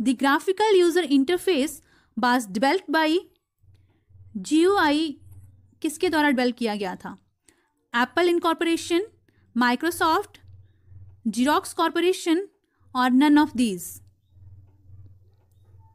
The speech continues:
This is a question for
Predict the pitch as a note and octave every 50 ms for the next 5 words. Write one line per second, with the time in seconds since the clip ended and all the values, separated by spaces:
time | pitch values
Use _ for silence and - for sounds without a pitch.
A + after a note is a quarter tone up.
0 | _ _ _ _ _ _ _ _ - - - _ _ _ _ _ _ _ _ _
1 | _ _ _ _ _ _ _ _ _ _ _ _ _ _ _ _ _ _ _ _
2 | _ - A#3+ B3+ D4 E4 F4 F4 - D#4+ D#4+ D#4 - - F#4 F#4+ G4+ - F#4+ D#4+
3 | D#4+ D#4+